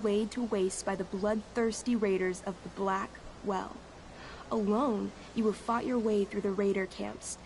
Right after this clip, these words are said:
seeking their warlord leader, Durgaron, the Unscarred. As you enter the final camp, bloodied and weary, you see your fellow hero approaching from the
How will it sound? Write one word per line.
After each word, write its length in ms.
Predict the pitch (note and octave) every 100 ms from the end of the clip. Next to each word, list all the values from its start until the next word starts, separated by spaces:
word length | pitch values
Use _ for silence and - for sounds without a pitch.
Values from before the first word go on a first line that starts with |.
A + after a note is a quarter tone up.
| - -
seeking 420 | - - B3+ B3 A3+
their 160 | G#3
warlord 680 | F#3+ G3 G#3 G#3+ G3+ G3+ G3+ F#3
leader, 360 | G3 F#3+ G#2 - - - -
Durgaron, 840 | A#3+ A3 G3+ F#3 F#3+ F#3+ G3+ G#3 G#3 - - -
the 120 | F#3+
Unscarred. 760 | G#3+ G3 G3 - - F#3+ - - - - - - - -
As 140 | A3+
you 100 | A3+ -
enter 260 | C#4 C#4
the 80 | A3+
final 420 | G3+ - B3 A3+
camp, 360 | G#3+ - G#3 F#3 - - -
bloodied 480 | A3 G#3 G#3 G3 F#3+
and 240 | F#3+ F#3+
weary, 440 | G3+ G3 F#3+ F#3 - - - -
you 120 | G3
see 200 | F3 A3
your 160 | A#3+ A3
fellow 320 | - G3+ F#3+
hero 460 | F#3 C4 C4 G3+
approaching 520 | F#3+ - A3+ B3 F#3+ F#3+
from 160 | G3
the 120 | F#3+